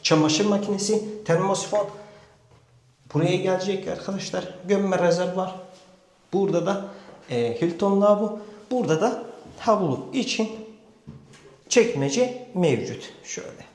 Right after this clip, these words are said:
ben çıkayım istersen. Hafiften göster. Orayı da. Evet, fiyatımız on dokuz milyon arkadaşlar. On dokuz milyondan pazarlığımız mevcut. Özür,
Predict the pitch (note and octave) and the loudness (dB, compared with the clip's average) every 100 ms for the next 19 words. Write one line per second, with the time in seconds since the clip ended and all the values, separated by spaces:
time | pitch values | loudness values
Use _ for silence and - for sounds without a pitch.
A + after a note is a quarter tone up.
0 | - B2 - - C#3+ A#2 - - A#2 - | -8 -8 -8 -10 -8 -6 -8 -10 -12 -10
1 | A2+ - - - - - - - - D#3 | -12 -12 -20 -20 -10 -6 -6 -8 -4 -2
2 | - - F3+ D3+ - E3+ - - - - | -2 -4 -4 -2 -4 -6 -6 -12 -20 -20
3 | - - - _ _ - E3+ G#2+ C#3 F#3+ | -20 -20 -20 _ _ -6 -4 -4 -4 -4
4 | G#3 - - - - - _ _ _ _ | -4 -6 -18 -20 -20 -20 _ _ _ _
5 | _ _ - _ - _ _ _ - F#3 | _ _ -20 _ -20 _ _ _ 0 2
6 | C3+ - - - - - G#3 - F#3+ F#3+ | 2 -2 -8 -14 -8 4 4 4 2 2
7 | F#3+ - E3+ D#3+ C#3+ D#3 C3+ A#2+ A2+ A2+ | 0 2 2 2 -2 -4 -4 -6 -6 -6
8 | A2 - A#2+ A2+ A#2 - - - - - | -6 -6 -8 -6 -8 -10 -16 -20 -20 0
9 | G3 F#3+ D3 - B2 A#2 D#3 E3+ C#3+ C#3 | 2 4 2 0 -6 -2 0 2 2 2
10 | F#3 F3+ - D3 B2+ A2+ A2+ C#3 G3 - | -2 -2 0 0 -2 -6 -8 -6 -4 -6
11 | - - - - _ - E3 B2+ A#2+ - | -10 -20 -20 -20 _ -2 0 0 -2 -8
12 | - C#3 A2+ G#2+ | -2 -2 -2 -8